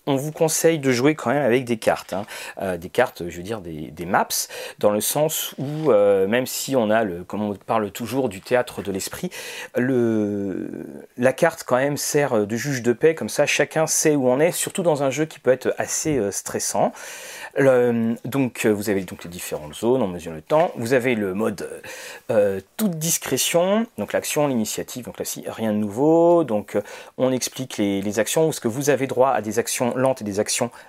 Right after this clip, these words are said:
euh, rapides. Donc on explique ce que con-, ce en quoi consiste une action lente, une action rapide. Alors une action rapide ça peut être pousser, mais une action lente ça peut être ramper, euh, s'arrêter, euh, de, euh, paniquer.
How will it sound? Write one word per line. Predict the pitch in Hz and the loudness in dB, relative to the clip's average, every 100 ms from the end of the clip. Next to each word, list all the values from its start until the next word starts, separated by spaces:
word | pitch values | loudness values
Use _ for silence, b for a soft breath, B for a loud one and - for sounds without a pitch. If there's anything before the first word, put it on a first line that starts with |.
| - | -4
euh, | 107 101 | 0 0
rapides. | 120 - 113 - - 220 - | -2 -4 -4 -4 0 0 0
Donc | 104 - | -6 -6
on | 104 | -4
explique | 107 - 135 - - - | -4 -6 -10 -12 -18 -10
ce | - | -4
que | 117 | -2
con-, | 127 - | -2 -4
ce | - | 0
en | 139 | 0
quoi | - 139 | 2 0
consiste | 113 - 117 - | 0 -2 -6 -4
une | |
action | 95 - - 98 | -6 -4 -2 2
lente, | 131 156 | 2 2
une | 92 | -4
action | - 98 | -4 0
rapide. | 92 - - | 0 0 0
Alors | 104 85 | 0 0
une | 90 | -2
action | 87 - 90 | -6 -4 -4
rapide | - - | -4 -8
ça | |
peut | 82 | -8
être | 80 | -8
pousser, | - - - 160 | -10 -4 2 2
mais | 165 | 2
une | 104 | 0
action | 98 - | -2 -2
lente | 110 117 | -2 0
ça | - | -4
peut | - 101 | 0 0
être | - | 0
ramper, | - 110 139 143 - B B B | 0 0 2 0 -2 B B B
euh, | 117 101 98 - | 2 6 6 4
s'arrêter, | - 120 107 - 160 165 107 | 4 2 2 2 2 4 2
euh, | 101 | 0
de, | 101 143 143 | 2 2 2
euh, | 101 90 | 2 0
paniquer. | - 98 90 110 - 202 | 0 -2 0 -4 2 2